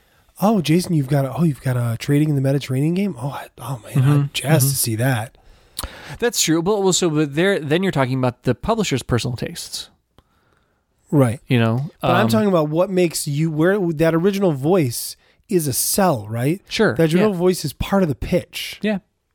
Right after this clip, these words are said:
Speaker 2: Right. Yeah, then that's true. And that, that's a way to catch an eye or catch an ear. If you, if you have, thematically, you have something more interesting or, or something different or something surprising.
Speaker 1: Right.
Speaker 2: Yeah.
Speaker 1: I
Speaker 2: Um,
Speaker 1: mean, I, like, pitching A Feast for Pharaoh was hard for me because,
Speaker 2: Mm.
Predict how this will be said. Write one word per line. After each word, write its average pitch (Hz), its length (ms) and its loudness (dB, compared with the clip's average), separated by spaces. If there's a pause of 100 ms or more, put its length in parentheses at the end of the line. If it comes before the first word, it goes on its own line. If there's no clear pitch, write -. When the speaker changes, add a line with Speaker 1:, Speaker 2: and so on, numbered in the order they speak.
(120)
Speaker 2:
Right. 147 240 2
Yeah, 202 160 2
then 240 180 0
that's 269 180 0
true. 185 140 2
And 151 120 0
that, 185 200 0
that's 185 200 2
a 185 60 4
way 165 200 4
to 151 80 0
catch - 260 -2
an 147 80 2
eye 135 160 4
or 117 80 2
catch - 220 -4
an 127 80 -4
ear. 113 260 -2 (960)
If 135 200 0
you, 131 160 4
if 127 120 4
you 127 220 4
have, 131 200 2
thematically, 143 580 2
you 120 100 4
have 120 120 2
something 120 260 2
more 113 140 2
interesting 120 400 -2
or, - 140 -2
or 127 60 -2
something 120 280 0
different 117 320 -2
or - 40 -8
something 113 200 -6
surprising. 110 520 -6 (180)
Speaker 1:
Right. 131 240 0 (480)
Speaker 2:
Yeah. 104 320 0 (320)
Speaker 1:
I 113 140 0
Speaker 2:
Um, 101 60 4
Speaker 1:
mean, 156 180 2 (140)
I, 196 420 2 (480)
like, 151 220 0 (200)
pitching 202 300 0
A 151 60 2
Feast 190 240 -2
for 151 120 -4
Pharaoh 160 300 2
was 120 160 -4
hard 139 320 -2
for 135 120 -10
me 117 320 -8
because, 123 680 0
Speaker 2:
Mm. - 60 -20